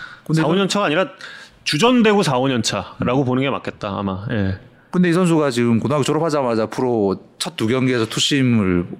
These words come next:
Speaker 1: 와-, 굉장히 완성도 높은 투심을 이렇게 던진다는 건 이 전에 류진 선수 체인지업 배우자마자 던졌다
Speaker 2: 그러니까.
Speaker 1: 이후로 제일 놀라운 얘기인 것 같아요.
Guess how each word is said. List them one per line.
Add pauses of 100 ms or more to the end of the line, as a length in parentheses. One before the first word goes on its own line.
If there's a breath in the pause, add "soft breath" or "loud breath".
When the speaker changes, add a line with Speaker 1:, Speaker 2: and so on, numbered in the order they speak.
(400)
Speaker 1:
와-,
굉장히
완성도
높은
투심을
이렇게
던진다는
건
이 (380)
전에
류진
선수
체인지업
배우자마자
던졌다
Speaker 2:
그러니까.
Speaker 1:
이후로
제일
놀라운
얘기인
것
같아요.